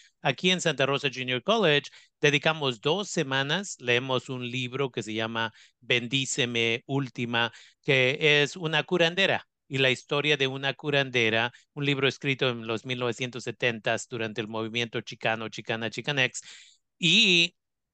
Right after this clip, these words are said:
motiva a mis estudiantes a aprender acerca de plantas medicinales y para qué sirven esto y lo otro.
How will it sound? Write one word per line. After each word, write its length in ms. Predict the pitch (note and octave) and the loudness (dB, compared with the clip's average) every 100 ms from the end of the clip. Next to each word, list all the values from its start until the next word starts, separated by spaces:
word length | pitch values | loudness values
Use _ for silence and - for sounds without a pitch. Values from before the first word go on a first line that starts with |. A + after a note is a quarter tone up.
| _ | _
motiva 800 | D3+ E3 D#3+ - A#3 C4+ G#3 F3+ | 2 2 2 0 0 2 2 2
a 180 | E3 D3 | 0 0
mis 320 | D3+ E3 - | 0 -4 -4
estudiantes 920 | D3 - C3 C3 B2+ B2 C#3 C3 - | -8 -8 -4 0 0 0 2 2 0
a 140 | - B2+ | 2 2
aprender 880 | - C3+ B2+ B2 D3+ G3+ F#3 C3 - | 2 0 0 0 2 4 4 2 0
acerca 800 | B2+ A#2+ - C3+ B2+ - C3+ A#2+ | 0 0 -2 -4 -4 -4 -2 0
de 160 | A2+ | -2
plantas 640 | G#2 - C#3 C#3+ C3+ C3 A#2 | -6 -6 -2 -2 -2 -4 -2
medicinales 1080 | A2+ G#2+ A2 B2 A2+ A#2+ A#2+ A#2+ A#2+ A#2+ - - _ - | -6 -6 -8 -10 -6 -2 0 0 0 0 -2 -12 _ -4
y 140 | D3+ | 0
para 220 | C#3 B2+ | 2 2
qué 180 | A#2 C#3 | 2 0
sirven 680 | A#2+ C#3 B2 A#2+ A#2 A#2 B2+ | 0 0 0 0 2 0 0
esto 300 | C3+ A#2+ - | -2 -2 -2
y 60 | B2+ | -2
lo 100 | F#3+ | 0
otro. 320 | F3+ C3+ | 2 2